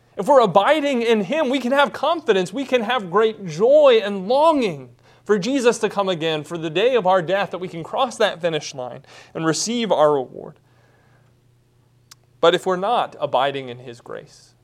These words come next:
from day to day, if we're not abiding in a relationship with him, then we do have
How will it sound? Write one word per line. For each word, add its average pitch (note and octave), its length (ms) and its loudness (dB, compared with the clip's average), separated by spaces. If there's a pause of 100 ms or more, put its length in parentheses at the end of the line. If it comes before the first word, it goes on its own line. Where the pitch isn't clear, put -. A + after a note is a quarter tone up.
(160)
from C3 80 -18
day A2+ 140 -12
to - 120 -20
day, C#3+ 200 -20
if C#3+ 100 -20
we're D3+ 80 -8
not D3+ 420 2
abiding C3+ 420 2
in B2 100 -6
a B2 40 -4
relationship B2 720 -6
with - 140 -18
him, - 240 -20 (640)
then F3 80 -8
we F3+ 100 -2
do F#3+ 240 -6
have A#2 400 -10